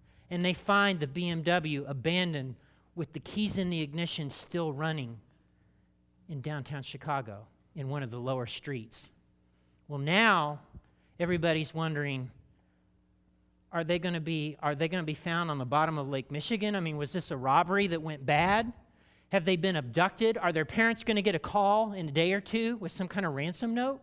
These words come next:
And we had special chapel that day. We all prayed for them. And that night, Mister Tom Brokaw on the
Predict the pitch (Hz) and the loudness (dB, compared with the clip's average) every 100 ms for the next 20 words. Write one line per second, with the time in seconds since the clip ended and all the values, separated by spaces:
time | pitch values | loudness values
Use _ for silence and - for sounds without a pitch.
0 | - _ - - - - - 175 165 277 | -16 _ -20 -20 -20 -10 -2 0 2 2
1 | 208 151 - - - 214 - 139 131 - | 2 -2 -6 -8 -2 -2 -2 -8 -6 2
2 | 214 226 254 247 240 220 226 233 247 - | 2 2 0 0 0 2 2 2 0 -4
3 | - - - 247 202 151 - 196 220 254 | -14 -10 2 6 6 4 2 4 4 2
4 | - 254 233 254 262 - - 190 180 156 | 0 2 4 4 2 -4 -8 -2 -2 4
5 | 220 262 233 247 269 190 202 - 180 151 | 6 6 4 4 4 2 -2 -4 -4 -4
6 | - 240 247 247 180 202 240 277 185 170 | 2 4 6 4 4 6 6 4 2 2
7 | 131 120 - - 196 208 185 | 0 -8 -18 -4 0 2 2